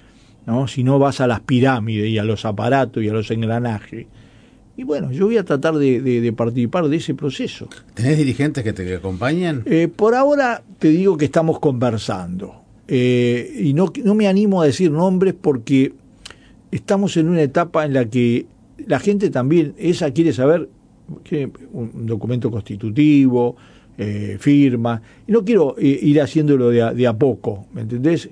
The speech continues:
Speaker 1: Quiero nacer como Minerva,
Speaker 2: Ujú.
Speaker 1: con un mínimo de, de identidad clara. Solo con la indignación no, no puede ser.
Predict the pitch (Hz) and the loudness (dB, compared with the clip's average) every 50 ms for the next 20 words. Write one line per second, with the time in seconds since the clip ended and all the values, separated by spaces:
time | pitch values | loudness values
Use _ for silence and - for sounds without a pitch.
0 | 202 - 226 233 226 202 - - - - - - - - 156 - 143 - - - | -8 -4 -2 0 0 0 -2 -6 -16 -20 -20 -20 -20 -20 -20 -20 -20 -20 -20 -20
1 | 262 - - - - - - - _ - - - 233 175 131 127 131 120 - 170 | -20 -20 -20 -20 -20 -20 -20 -20 _ -20 -16 -10 -8 -6 -4 -4 -4 -2 -2 -4
2 | 156 143 - 147 131 123 120 117 113 107 104 101 90 87 90 82 82 82 87 - | -4 -4 -4 -6 -4 -4 -2 -2 -2 -2 -2 -2 -4 -6 -10 -14 -14 -16 -18 -20
3 | - _ _ - 120 123 123 117 117 135 127 131 131 131 135 143 151 151 151 147 | -20 _ _ -12 -8 -6 -4 -2 -2 0 2 2 2 2 2 2 2 2 0 0
4 | 147 143 135 135 123 120 113 107 101 98 104 107 104 101 98 - _ _ _ _ | 0 -2 -2 0 0 0 0 0 -2 -2 -4 -6 -8 -10 -14 -18 _ _ _ _
5 | _ _ - - 120 110 113 117 117 113 117 113 107 104 - 110 110 117 120 113 | _ _ -16 -10 -6 -2 -2 0 0 0 0 -2 -2 -2 -2 0 0 0 0 0
6 | 101 90 92 98 - - 123 127 123 110 98 92 92 90 - - - - _ - | -2 -4 -6 -10 -6 -2 -2 0 0 -2 -4 -6 -8 -14 -18 -20 -20 -20 _ -20
7 | - _ - - - - 185 202 208 190 170 143 110 139 127 123 123 120 123 123 | -20 _ -12 -6 0 2 4 4 4 4 4 2 2 0 -2 -2 -2 -2 0 0
8 | 123 123 120 120 123 120 123 120 117 110 - - 156 175 185 160 131 113 101 - | 0 0 0 -2 -2 0 0 -2 -2 -2 0 2 2 2 2 0 0 -2 -4 -6
9 | - - 117 113 104 92 110 104 101 95 90 - 127 110 95 | -8 -8 -6 -6 -4 -4 -6 -6 -6 -6 -4 -4 -4 -4 -4